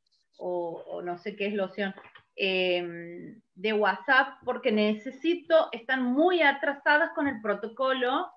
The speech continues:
y estamos con la fecha, estamos finalizando, todos los restantes ya están culminando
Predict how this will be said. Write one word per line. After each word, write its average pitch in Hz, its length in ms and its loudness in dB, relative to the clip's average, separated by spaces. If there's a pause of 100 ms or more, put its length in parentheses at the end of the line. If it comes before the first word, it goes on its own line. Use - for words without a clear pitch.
y 233 260 -2
estamos 262 420 0 (240)
con 320 160 0
la 285 160 -2
fecha, 453 320 -2
estamos 285 560 -2
finalizando, 269 920 0
todos 285 220 -2
los 339 220 -2
restantes 302 640 -2
ya 240 120 0
están 285 380 -2
culminando 269 840 0